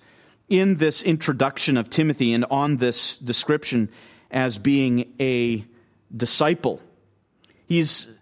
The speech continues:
mentioned as one who belongs to the church at Lystra. And so if you look at the, the map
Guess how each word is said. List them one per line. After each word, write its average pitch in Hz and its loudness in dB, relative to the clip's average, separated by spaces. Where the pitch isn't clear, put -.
mentioned 254 2
as 185 -2
one 180 2
who 208 4
belongs 175 0
to 185 -2
the 165 0
church - 0
at 170 0
Lystra. 170 0
And 127 -2
so 175 2
if - -2
you 165 2
look 185 0
at 185 -4
the, 151 0
the 147 2
map 147 0